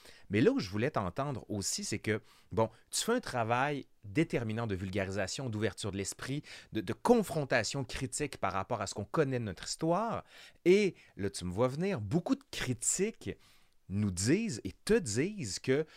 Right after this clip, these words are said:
il y a ici une réinterprétation, une... on est en train de vider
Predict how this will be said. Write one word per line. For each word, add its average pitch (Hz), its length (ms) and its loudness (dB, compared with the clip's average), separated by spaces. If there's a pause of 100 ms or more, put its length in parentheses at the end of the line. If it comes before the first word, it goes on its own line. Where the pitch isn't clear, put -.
(280)
il 170 400 0
y 107 180 4
a 165 200 2
ici 160 440 -4 (280)
une 110 240 0 (100)
réinterprétation, 131 1400 -2 (300)
une... 107 380 0 (220)
on 110 140 -6
est 107 120 -2
en 147 80 2
train 160 160 -2
de 127 100 0
vider 143 760 0